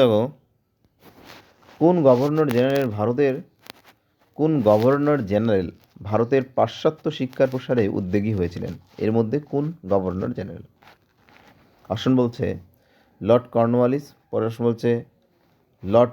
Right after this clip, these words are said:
উইলিয়াম বেন্টিং, পরের অপশন বলছে লর্ড রিপন, পরের অপশন বলছে লর্ড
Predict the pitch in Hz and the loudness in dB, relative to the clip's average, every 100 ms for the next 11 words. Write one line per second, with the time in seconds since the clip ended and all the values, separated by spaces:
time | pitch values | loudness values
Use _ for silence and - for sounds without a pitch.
0 | 98 113 113 120 92 104 101 120 135 - | -2 -4 0 -2 0 -2 -2 -6 -8 -12
1 | _ _ - 113 113 113 113 107 117 113 | _ _ -2 0 -2 -4 -4 -2 -2 -2
2 | 123 _ _ _ 92 107 104 85 98 95 | -8 _ _ _ 0 2 2 -2 -8 -4
3 | 120 139 - _ _ _ _ _ _ _ | -4 -4 -10 _ _ _ _ _ _ _
4 | _ 107 107 101 - 95 92 104 120 - | _ 2 2 0 -4 -4 -4 -4 -6 -6
5 | _ _ _ _ _ _ - 101 113 | _ _ _ _ _ _ -4 2 2